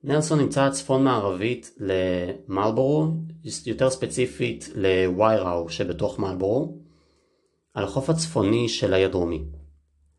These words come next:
האזור הזה זה אזור קר ולח יותר ממלבורן, ומייצרים שם סוביניון בלאן,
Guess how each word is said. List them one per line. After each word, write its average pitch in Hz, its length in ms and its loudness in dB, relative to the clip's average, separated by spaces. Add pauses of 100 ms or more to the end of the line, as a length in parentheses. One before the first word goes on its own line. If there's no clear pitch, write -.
(300)
האזור 98 400 4
הזה 156 160 4
זה 101 80 2
אזור 110 360 0
קר 117 420 2
ולח 92 440 -2
יותר 98 200 -6
ממלבורן, 104 640 0
ומייצרים 113 400 0
שם 131 140 -2
סוביניון 104 440 0
בלאן, 123 240 2